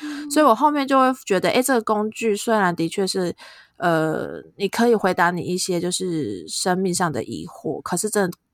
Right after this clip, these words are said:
Speaker 2: 更多是去透过这个牌去解释说，“哎，我现在的心理状态本来就会做出怎样的行动，然后这行动可能会有带来怎样的后果。”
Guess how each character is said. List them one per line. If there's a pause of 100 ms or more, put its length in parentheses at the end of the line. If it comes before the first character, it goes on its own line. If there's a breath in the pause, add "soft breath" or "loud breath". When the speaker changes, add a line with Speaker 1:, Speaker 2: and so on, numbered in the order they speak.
(160)
Speaker 2:
更
多
是
去
透
过
这
个
牌
去
解
释
说
，“哎，
我
现
在
的 (340 loud breath)
心
理
状
态
本
来
就
会
做
出
怎
样
的
行 (140)
动， (140)
然
后
这
行
动
可
能
会
有 (320)
带
来
怎
样
的
后
果。”